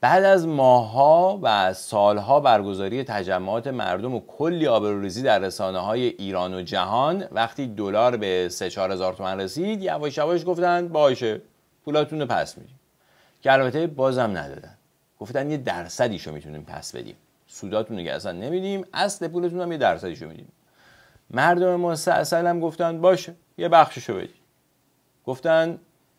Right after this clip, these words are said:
«سوداشو نمی‌دیم ها.» مردم هم گفتن: «باشه.» اونم ندیم. خلاصه بعد از پونصد تا ملق که با اون پولا زدن، بالاخره یه درصدی از پولای مردم رو پس دادن.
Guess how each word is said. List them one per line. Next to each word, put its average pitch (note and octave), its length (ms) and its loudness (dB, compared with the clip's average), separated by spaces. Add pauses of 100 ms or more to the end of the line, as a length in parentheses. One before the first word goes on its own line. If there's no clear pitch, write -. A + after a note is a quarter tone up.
(120)
«سوداشو B2 460 -2
نمی‌دیم D#3 340 0
ها.» G#2+ 300 -2 (100)
مردم G2+ 260 0
هم B2 100 -4
گفتن: A2 300 -6
«باشه.» - 280 -12 (2000)
اونم F#3+ 360 6
ندیم. A2 260 -6 (600)
خلاصه D#3+ 500 4
بعد D#3 340 4
از D#3+ 320 0
پونصد B2 760 -2
تا B2+ 140 -2
ملق G#2+ 480 -2
که G#2 120 -6
با F2+ 100 -2
اون F2+ 120 -4
پولا F2+ 320 -6
زدن، F#2+ 580 -2
بالاخره G2 440 -4
یه B2 120 -6
درصدی G2 680 -6
از D#2 180 -14
پولای G2 280 -8
مردم D#2+ 340 -10
رو C3+ 100 -8
پس - 380 -16
دادن. D#2 180 -20